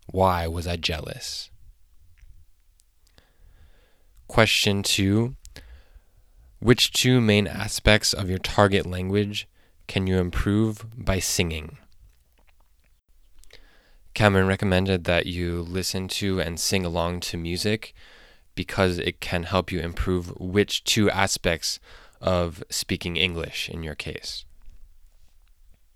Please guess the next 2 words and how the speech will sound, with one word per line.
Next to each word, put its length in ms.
Question 360
three. 460